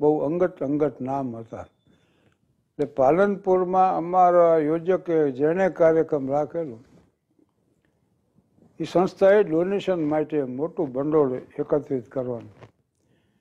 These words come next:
હવે એના ગમે એ વિરોધીઓ કે જે હોય, પણ એણે યોજકના નામના તાર કરી દીધા બધાને કે પ્રોગ્રામ કેન્સલ, પ્રોગ્રામ કેન્સલ.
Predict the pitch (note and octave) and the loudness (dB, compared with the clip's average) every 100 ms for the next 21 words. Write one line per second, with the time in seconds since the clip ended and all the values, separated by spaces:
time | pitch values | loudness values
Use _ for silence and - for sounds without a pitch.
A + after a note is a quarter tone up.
0 | _ _ _ _ _ - C3+ F3 F#3+ G#3 | _ _ _ _ _ -4 0 2 4 4
1 | G3 F3+ D#3+ F3+ G3 F#3 D3+ D#3+ F3 D3 | 4 4 2 0 -2 -2 -2 0 0 -2
2 | C#3+ C#3+ C3 B2 C3+ C#3 C#3+ B2+ C#3 B2 | -2 -2 -4 -6 -4 -2 -2 -6 -10 -2
3 | D#3 D3 C3 C3+ B2+ G#2+ _ _ _ _ | 2 2 2 -4 -6 -10 _ _ _ _
4 | _ _ _ _ _ _ _ - E3+ E3+ | _ _ _ _ _ _ _ 0 2 2
5 | E3+ G3 G#3+ G3 D3+ E3+ F3 G#3+ G#3+ G#3 | 2 4 4 4 4 2 4 4 4 0
6 | G3+ G3 G3+ G3+ G3 - G3 A3 G#3 G#3 | 0 0 -2 -2 -4 0 2 2 2 -4
7 | G3 F#3 F3 D#3+ C#3 E3+ D3+ D#3 A#2+ F2+ | -4 -4 -2 -2 0 -2 -2 -6 -6 -18
8 | _ _ _ _ _ _ _ _ C3 B2 | _ _ _ _ _ _ _ _ -14 0
9 | F#3+ G3 F#3+ F#3 E3 D3 G3 F3 C#3+ G2+ | 4 4 6 4 2 0 -2 -2 -6 -8
10 | - - - F3 D#3+ D#3 C3+ B2 E3 D#3 | -12 -14 -6 -4 -2 -2 -4 -6 -8 -8
11 | - | -12